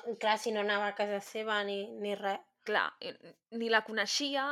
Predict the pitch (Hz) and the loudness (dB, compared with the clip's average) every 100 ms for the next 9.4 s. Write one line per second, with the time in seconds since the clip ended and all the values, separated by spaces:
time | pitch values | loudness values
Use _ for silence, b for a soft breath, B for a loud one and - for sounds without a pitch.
0 | 302 285 208 190 180 - 185 190 190 220 | 0 0 0 0 -2 -4 -6 0 0 2
1 | 233 214 180 208 269 269 254 285 226 170 | 2 0 -2 -4 -2 -2 -2 -2 -2 -2
2 | - - - - 285 - _ _ _ _ | -6 -14 -14 -12 -14 -16 _ _ _ _
3 | _ _ _ _ - 277 285 311 302 339 | _ _ _ _ 4 6 4 0 -2 -2
4 | 320 311 - 254 233 208 214 226 240 226 | 0 -2 -4 -6 -6 -2 0 0 -2 -6
5 | 240 240 240 262 _ _ _ - 233 220 | -6 -6 -8 -12 _ _ _ -8 -4 0
6 | 214 214 214 226 247 - _ _ 208 220 | 0 -2 0 0 0 -8 _ _ -8 -6
7 | 208 196 220 - - - _ _ _ 233 | -2 -2 -2 -6 -14 -18 _ _ _ -6
8 | 220 175 175 190 - - _ - 196 156 | -4 -2 -4 -6 -18 -20 _ -12 -6 -4
9 | 135 - - | -4 -6 -12